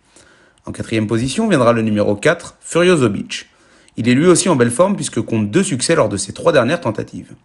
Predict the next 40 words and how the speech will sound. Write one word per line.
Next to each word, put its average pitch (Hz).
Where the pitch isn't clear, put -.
Déféré 101
des 98
quatre 98
pieds 110
et 98
piloté 101
par -
Pierre-Yves 165
Verva, 104
il 104
aura 104
de 156
nombreux 135
fans. -
En -
cinquième 127
choix, 202
faisons 123
confiance 123
au 117
numéro 104
treize, 151
Eagle 147
Mélois. 117
Devant 123
rendre 143
la 131
distance 135
pour, 104
euh, 104
quelques 104
dizaines 104
de 104
milliers 104
d'euros, 147
ce 202
pensionnaire 143
de 120
Pierre 143
Belloche 117